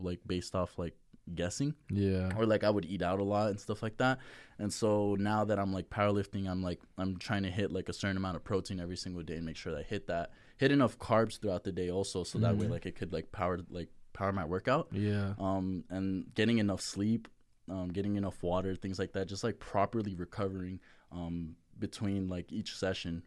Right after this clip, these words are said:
Speaker 1: because
Speaker 2: Mm-hmm.
Speaker 1: back then I didn't really pay too much attention to that. I just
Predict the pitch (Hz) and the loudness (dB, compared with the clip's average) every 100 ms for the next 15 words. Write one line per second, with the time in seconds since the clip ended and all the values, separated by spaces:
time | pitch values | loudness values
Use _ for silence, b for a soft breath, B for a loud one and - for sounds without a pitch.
0 | - 110 110 98 95 110 - - _ - | -6 -2 2 2 2 -4 -10 -18 _ -20
1 | - 139 117 113 117 117 107 104 101 101 | -2 4 6 6 6 6 6 2 2 0
2 | 92 101 - 95 82 - 92 90 - 82 | -2 -4 -2 -4 -6 -8 -8 -8 -6 -6
3 | - 95 98 | -2 -2 -2